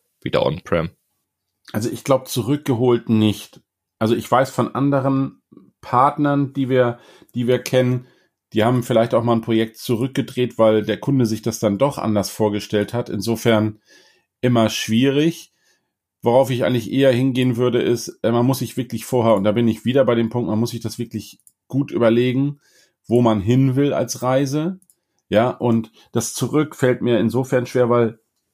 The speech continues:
Speaker 2: wenn du es dir vorher gut überlegt hast, dann ist der Weg in die Cloud ja schon fast vorgezeichnet, weil du weißt, es ist wie mit den Elektroautos. Man bewegt einen durch gewisse Maßnahmen ja nur noch in diese Richtung hin.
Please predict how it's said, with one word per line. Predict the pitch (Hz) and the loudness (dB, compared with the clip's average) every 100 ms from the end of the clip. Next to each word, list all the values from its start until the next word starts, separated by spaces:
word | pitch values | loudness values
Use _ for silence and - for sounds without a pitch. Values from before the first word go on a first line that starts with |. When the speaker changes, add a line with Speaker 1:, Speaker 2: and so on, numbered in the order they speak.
| _ | _
Speaker 2:
wenn | 120 147 | 2 4
du | |
es | 143 | 2
dir | 147 139 | 0 0
vorher | - 160 175 | 0 2 2
gut | 165 160 139 | 2 -2 0
überlegt | 127 123 123 120 - | 0 2 2 0 -4
hast, | 95 85 - - _ _ _ _ | -8 -6 -10 -16 _ _ _ _
dann | - | -8
ist | - 113 | -6 0
der | 113 95 | 0 0
Weg | 110 143 151 - - _ - | 2 4 4 0 -12 _ -4
in | 139 | -2
die | 131 | -2
Cloud | 123 120 127 131 | -2 2 2 4
ja | 123 117 - _ _ _ _ | 0 0 -4 _ _ _ _
schon | - 123 | -4 -4
fast | 120 135 123 - | 0 -2 -2 -2
vorgezeichnet, | 180 175 135 123 113 120 | 0 2 0 0 0 0
weil | 117 | 0
du | 117 | 0
weißt, | 120 131 131 | 2 0 -2
es | 123 | -6
ist | 127 | -4
wie | 160 | -2
mit | 151 | 0
den | 139 127 | 0 0
Elektroautos. | 131 143 - - - 101 92 95 - - _ _ _ _ _ _ _ | 0 -2 -4 -4 2 2 2 -2 -4 -12 _ _ _ _ _ _ _
Man | 117 120 113 | -2 -2 0
bewegt | 123 110 156 170 - - | 0 2 2 0 -6 -2
einen | 131 127 | 0 0
durch | 123 120 | 0 -2
gewisse | - 113 127 117 | -4 -4 0 2
Maßnahmen | 117 139 - 143 127 | 4 4 2 -2 -2
ja | 123 | 0
nur | 131 | 0
noch | 123 - | -2 -4
in | 131 | -6
diese | 120 113 123 | -6 -4 -2
Richtung | 120 123 113 113 | -2 -4 -2 0
hin. | 131 127 95 - | 2 2 2 -4